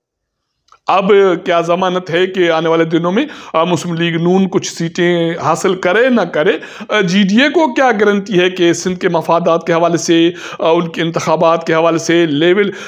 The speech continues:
अ, जो, अ, लेवल प्लेइंग फील्ड के हवाले से जीडीए को कोई ज़मानत चाहिए और जीडीए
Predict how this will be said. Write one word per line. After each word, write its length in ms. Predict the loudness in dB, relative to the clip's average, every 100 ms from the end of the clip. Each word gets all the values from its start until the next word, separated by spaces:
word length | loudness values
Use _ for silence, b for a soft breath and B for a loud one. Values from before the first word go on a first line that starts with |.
| -4
अ, 60 | 0
जो, 320 | 4 4 4
अ, 240 | 2 2
लेवल 340 | 4 2 2 0
प्लेइंग 400 | 2 2 2 0
फील्ड 340 | 0 0 0
के 120 | 0
हवाले 340 | 0 2 2 2
से 180 | 0 -2
जीडीए 400 | 0 0 0 0
को 160 | 0
कोई 220 | 2 0
ज़मानत 480 | 2 2 2 0 -2
चाहिए 320 | -2 0 0 0
और 160 | 0
जीडीए 480 | 0 -4 0 0